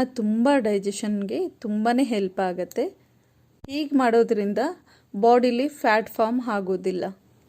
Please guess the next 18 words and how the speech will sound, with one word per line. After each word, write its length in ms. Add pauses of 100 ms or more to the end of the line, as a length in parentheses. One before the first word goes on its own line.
(300)
ಇದು 500
ಥರ್ಡ್ 320
ಟಿಪ್ಸ್. 720
ಏನಿದು 580
ಅಂತ 260
ಅಂದ್ರೆ, 640 (160)
ತುಂಬಾ, 400
ತುಂಬಾ 360
ಸಿಂಪಲ್ 540
ಮೆಥಡ್ಸ್‌ನ 540
ಫಾಲೋ 360
ಮಾಡಿದ್ರೆ 420
ಸಾಕು, 460
ನಾವು 260
ಫ್ಯಾಟಿಂದ 560
ಫಿಟ್ 360 (100)
ಆಗ್ಬಿಡ್ಬಹುದು. 840 (480)
ಥರ್ಡ್ 300